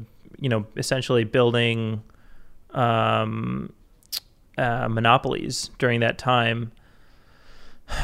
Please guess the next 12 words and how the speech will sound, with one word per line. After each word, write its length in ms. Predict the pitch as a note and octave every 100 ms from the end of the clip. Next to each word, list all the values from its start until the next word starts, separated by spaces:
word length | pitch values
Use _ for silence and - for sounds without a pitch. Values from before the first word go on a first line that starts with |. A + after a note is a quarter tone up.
| C#3+ - -
However, 720 | D3+ F#3+ E3 C3 B2 B2 - C3
I 40 |
think 380 | C3+ E3 - - - - -
a 80 | C3
big 320 | A#2 D#3 C#3+
difference 440 | D#3 D3 D3+ C3
between 360 | - - C#3+ B2+
this 240 | B2+ C#3
and 220 | C#3 B2 B2+
in 180 | C3
crypto 640 | - G3 G#3+ D#3+ C3 B2 B2 -
is 720 | C3 B2 B2 A#2+ A2+ -